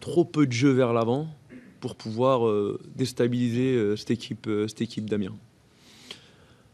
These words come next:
En deuxième, c'était beaucoup mieux. J'ai trouvé que mon équipe a,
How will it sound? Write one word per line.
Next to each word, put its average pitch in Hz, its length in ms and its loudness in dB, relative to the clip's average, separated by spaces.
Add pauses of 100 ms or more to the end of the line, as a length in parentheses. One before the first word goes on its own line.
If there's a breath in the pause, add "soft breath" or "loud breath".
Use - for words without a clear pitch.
(720)
En 165 120 6
deuxième, 180 300 6
c'était 160 180 -2
beaucoup 143 260 -2
mieux. 139 220 4 (320)
J'ai 120 160 -6
trouvé 127 280 -2
que 110 880 2 (480)
mon 123 140 0
équipe 123 340 -2
a, 104 800 -2